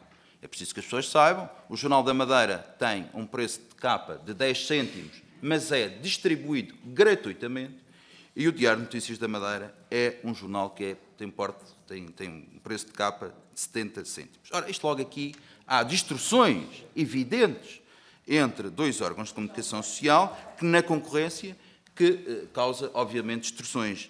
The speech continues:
graves, disformidades, num jornal que recebe dinheiro público e outro que tem que concorrer no mercado para pagar impostos e garantir, obviamente,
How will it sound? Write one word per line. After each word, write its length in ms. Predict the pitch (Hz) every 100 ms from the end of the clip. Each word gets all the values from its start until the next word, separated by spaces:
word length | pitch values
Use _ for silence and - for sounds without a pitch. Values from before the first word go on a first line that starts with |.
| -
graves, 500 | 90 131 151 170 -
disformidades, 960 | 117 120 147 123 120 113 120 139 139 - -
num 240 | 156 175 190
jornal 640 | 160 151 156 156 123 104
que 60 | -
recebe 580 | - - 139 147 143 147 - -
dinheiro 500 | 110 139 139 123 110
público 720 | - 165 165 165 165 - -
e 160 | 165 165
outro 400 | 160 - 117 - - - -
que 240 | 160 160 123 - -
tem 160 | 156 147
que 80 | -
concorrer 400 | 143 131 139 127
no 100 | 143
mercado 640 | 131 - 123 117 113 117 - - _ -
para 200 | 120 110
pagar 360 | - 113 113
impostos 600 | 101 95 107 98 - - - 104
e 80 |
garantir, 560 | 95 90 85 87 90 - -
obviamente, 420 | 90 78 82